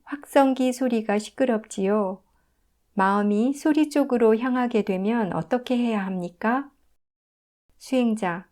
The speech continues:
소리를 관찰해야 합니다. 소리가 방해됩니까? 수행자, 아닙니다.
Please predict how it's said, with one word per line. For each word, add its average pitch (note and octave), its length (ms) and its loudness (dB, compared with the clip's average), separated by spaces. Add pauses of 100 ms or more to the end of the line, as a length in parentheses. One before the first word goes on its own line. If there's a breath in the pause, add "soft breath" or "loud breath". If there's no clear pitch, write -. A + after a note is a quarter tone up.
(640)
소리를 C#4 580 2
관찰해야 A3 680 -2
합니다. F3+ 600 -6 (1600)
소리가 B3 640 2
방해됩니까? G#3+ 1040 0 (420)
수행자, G3+ 760 -4 (640)
아닙니다. G3+ 880 0